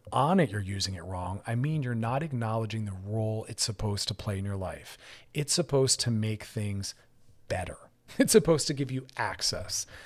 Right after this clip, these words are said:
Everyone's behavior on these apps, sadly, is not ethical. There is sexual racism. There is body shaming. There are people that don't acknowledge that they're talking to a human being and they don't take the apps seriously. All of that is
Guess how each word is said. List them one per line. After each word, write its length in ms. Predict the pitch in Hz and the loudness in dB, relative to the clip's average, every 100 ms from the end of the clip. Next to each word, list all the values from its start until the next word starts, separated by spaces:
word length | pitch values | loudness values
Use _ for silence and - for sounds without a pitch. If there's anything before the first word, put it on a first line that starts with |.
| - - - | -20 -20 -4
Everyone's 440 | 120 135 185 196 170 | 2 4 6 6 6
behavior 400 | 165 135 156 143 | 6 6 6 4
on 80 | 139 | 4
these 140 | 123 | 6
apps, 380 | 135 131 - - | 8 6 4 -2
sadly, 520 | - 120 120 120 120 | 2 4 4 2 -2
is 240 | - 95 | -4 -6
not 340 | 92 92 107 151 | -6 0 4 6
ethical. 560 | 135 - 120 123 123 - - - | 6 4 2 2 0 -6 -18 -4
There 220 | 110 98 | -2 -2
is 100 | 85 | 0
sexual 560 | - 104 104 - 85 95 | 0 0 -2 -6 -6 2
racism. 720 | 151 160 - 160 147 160 151 | 6 6 6 4 4 2 0
There 240 | 104 87 | -2 -6
is 140 | 85 - | -8 -10
body 460 | - 143 147 147 | 6 10 10 10
shaming. 600 | 139 156 147 143 139 147 - - - | 6 6 6 4 2 0 -4 -12 -8
There 120 | - 123 | 0 0
are 40 | |
people 300 | - 151 139 | 2 0 2
that 160 | 117 107 | 0 2
don't 220 | 120 120 | 0 0
acknowledge 480 | 117 110 113 113 110 | 0 -2 0 -2 -4
that 120 | 104 | -4
they're 240 | 98 98 | -4 -6
talking 380 | - - 123 - | -6 0 0 0
to 80 | 104 | -4
a 40 | |
human 300 | 98 113 101 92 | -4 -4 -4 2
being 420 | 175 180 175 165 | 4 6 4 2
and 80 | 117 | -2
they 60 | |
don't 180 | 110 107 | -2 -2
take 160 | - 104 | -4 -6
the 100 | 95 | -8
apps 300 | 82 - - - | -8 -4 -2 2
seriously. 800 | - - 185 175 - 180 175 165 - - - | 4 6 6 6 4 4 2 -2 -10 -12 4
All 220 | 151 196 | 6 6
of 60 | 175 | 4
that 160 | 156 | 0
is 120 | 131 | -2